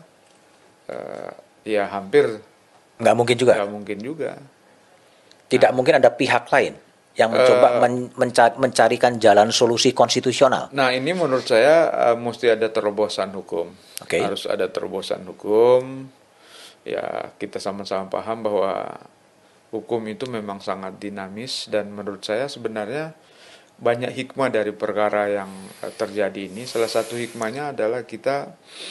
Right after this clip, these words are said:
Speaker 1: eh, harus melihat bahwa masih banyak yang harus di-, termasuk hukum acaranya Mahkamah Konstitusi, masih banyak yang harus disempurnakan gitu.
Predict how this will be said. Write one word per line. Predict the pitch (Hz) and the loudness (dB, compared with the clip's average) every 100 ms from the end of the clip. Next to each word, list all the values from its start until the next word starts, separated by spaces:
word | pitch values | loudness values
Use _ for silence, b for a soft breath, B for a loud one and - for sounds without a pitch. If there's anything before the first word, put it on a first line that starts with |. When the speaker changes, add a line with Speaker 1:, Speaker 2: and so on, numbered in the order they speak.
| B B B | B B B
Speaker 1:
eh, | 101 107 98 98 57 - - _ b b b _ _ _ _ _ - | -6 -4 -4 -4 -6 -10 -14 _ b b b _ _ _ _ _ -8
harus | 104 110 120 - | -4 -4 -4 -6
melihat | 123 117 107 117 147 | -6 -6 -6 -6 -6
bahwa | 120 110 117 139 143 143 _ b b | -4 -2 -2 -2 -6 -16 _ b b
masih | 117 117 123 110 | -10 -8 -6 -2
banyak | 110 120 131 120 | -2 -2 -6 -6
yang | 110 | -6
harus | 104 107 117 123 | -6 -6 -6 -6
di-, | - 104 95 98 - | -10 -10 -10 -12 -4
termasuk | 120 110 110 131 123 | -4 -4 -6 -8 -8
hukum | 104 110 117 | -8 -8 -6
acaranya | 107 107 107 104 | -4 -2 -2 -6
Mahkamah | 104 104 101 104 | -8 -6 -6 -8
Konstitusi, | 101 101 98 117 135 156 _ b b b _ | -10 -10 -10 -6 -6 -8 _ b b b _
masih | 117 110 110 | -8 -4 0
banyak | 107 117 123 | 0 0 -2
yang | 113 101 | -4 -6
harus | 104 104 104 | -8 -8 -10
disempurnakan | 98 95 - 101 101 98 95 92 95 92 | -12 -14 -10 -10 -10 -12 -12 -10 -10 -10
gitu. | 92 - - | -14 -14 -16